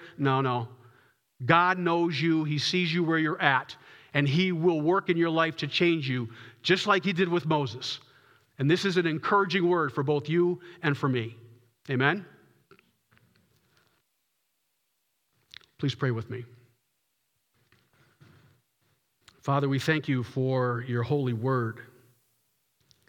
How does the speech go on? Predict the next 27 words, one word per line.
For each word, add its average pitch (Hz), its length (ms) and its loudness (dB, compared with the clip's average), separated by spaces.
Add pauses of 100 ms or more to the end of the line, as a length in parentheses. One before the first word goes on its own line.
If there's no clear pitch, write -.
(720)
Uh, 120 100 -4
your 127 280 0
Bible 139 460 0
is 120 80 -2
amazing 131 560 0
because 123 400 0
it, 127 100 -4 (540)
it 120 160 -4
gives 131 240 0
a 127 40 0
full 151 280 -2
portrait 139 640 -4
of 120 180 -2 (640)
your 135 360 -2
people 139 420 -4
that 123 220 -4
you 135 80 2
have 123 120 0
used. 120 520 -4 (1200)
We 151 140 2
often 175 280 2
focus 170 400 -2
on 151 160 2
the 139 80 0
wonderful 156 400 0
things 135 380 0
that, 127 240 0